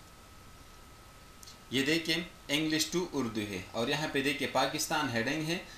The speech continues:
और इस तरह ये देखिए जैसे आप इसके ऊपर mouse लाएंगे तो वो आपको, आपको English, अ, जो है वो भी शो करता है और साथ साथ में आप इस Urdu को भी read कर सकते हैं। मज़ीद आप English को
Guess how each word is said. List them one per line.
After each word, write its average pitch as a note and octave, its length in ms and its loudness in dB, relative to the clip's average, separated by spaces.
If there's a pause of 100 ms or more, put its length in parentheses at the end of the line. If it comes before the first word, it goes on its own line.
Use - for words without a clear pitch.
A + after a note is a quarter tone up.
(160)
और A#2+ 140 4
इस C3+ 160 2
तरह D#3 400 4
ये C3 160 4
देखिए C3+ 360 2
जैसे C3+ 340 2
आप C#3 220 2
इसके D3+ 260 0
ऊपर E3 520 0
mouse C#3 360 2
लाएंगे D#3 380 4 (400)
तो B2+ 80 2
वो C#3 80 4
आपको, C#3 440 4
आपको C#3 460 0
English, D3 400 4
अ, B2+ 280 6
जो B2 180 2
है C3+ 180 6
वो C3 200 6
भी D#3+ 180 6
शो E3+ 180 6
करता E3 320 4
है E3 120 8
और C#3+ 60 4
साथ B2 220 4
साथ B2+ 260 2
में B2 100 2
आप A#2+ 280 0
इस - 160 -4 (100)
Urdu A#2 240 -2
को A2+ 160 -2
भी C3 140 2
read A#2 260 4
कर G2 140 -2
सकते - 380 -6
हैं। G2+ 400 -8
मज़ीद C#3 420 8
आप D3 240 4
English D#3+ 340 4
को D#3 220 2